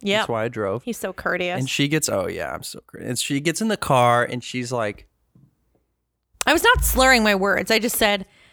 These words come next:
Speaker 1: I was
Speaker 2: You
Speaker 1: like,
Speaker 2: wanted to go
Speaker 1: I
Speaker 2: to
Speaker 1: was like,
Speaker 2: Taco Bell pretty
Speaker 1: "Alex,"
Speaker 2: bad.
Speaker 1: I was like, "I'll pay you to take me to Taco Bell."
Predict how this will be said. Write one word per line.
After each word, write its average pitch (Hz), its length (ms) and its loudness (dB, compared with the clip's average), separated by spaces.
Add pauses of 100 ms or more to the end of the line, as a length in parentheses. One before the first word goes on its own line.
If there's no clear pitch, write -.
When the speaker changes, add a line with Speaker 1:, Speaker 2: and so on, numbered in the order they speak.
(300)
Speaker 1:
I 214 80 4
was 214 100 0
Speaker 2:
You 208 140 0
Speaker 1:
like, 123 80 -2
Speaker 2:
wanted 120 220 -2
to - 60 0
go - 60 4
Speaker 1:
I - 20 8
Speaker 2:
to 214 40 6
Speaker 1:
was 220 80 2
like, 208 200 2
Speaker 2:
Taco - 100 -6
Bell 196 260 4
pretty 220 120 2 (100)
Speaker 1:
"Alex," - 320 -8
Speaker 2:
bad. 107 200 -10 (380)
Speaker 1:
I 214 120 -2
was 202 100 -4
like, 196 280 -6 (160)
"I'll 233 340 -6 (200)
pay 196 280 -4
you 202 360 -2 (920)
to 220 100 -4
take - 220 -6
me 202 120 -2
to 196 60 -12
Taco - 240 -10
Bell." 110 460 -2